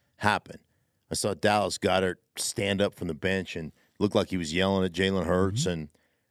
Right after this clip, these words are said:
Speaker 1: And, um, uh, some of that stuff, I, like, I don't, I,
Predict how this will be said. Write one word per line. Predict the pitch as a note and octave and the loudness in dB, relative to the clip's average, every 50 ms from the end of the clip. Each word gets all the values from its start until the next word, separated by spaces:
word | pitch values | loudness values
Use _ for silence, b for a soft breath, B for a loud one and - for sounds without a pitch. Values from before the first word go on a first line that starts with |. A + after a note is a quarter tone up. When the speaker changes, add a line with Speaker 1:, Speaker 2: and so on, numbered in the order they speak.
| _ _ | _ _
Speaker 1:
And, | - G2+ | -2 0
um, | G#2 G#2 - G#2 G#2 G#2 G2+ F#2+ - _ _ _ _ _ _ _ _ _ - | 2 2 2 2 0 0 -2 -4 -8 _ _ _ _ _ _ _ _ _ -6
uh, | A#2 B2 A#2 - | -4 -4 -4 -4
some | - - F3+ F3+ | -4 -2 0 2
of | |
that | E3+ D3 B2+ - | 2 2 0 0
stuff, | - C3+ A#2 | 0 0 0
I, | A2 A2 A#2+ G#2 | 0 0 -2 -2
like, | F#2 B2+ B2 A2+ - - | -2 -2 -2 -2 -2 -2
I | C3+ C#3 | -2 -2
don't, | C3 - | -2 -2
I, | - C3+ - | -2 -4 -4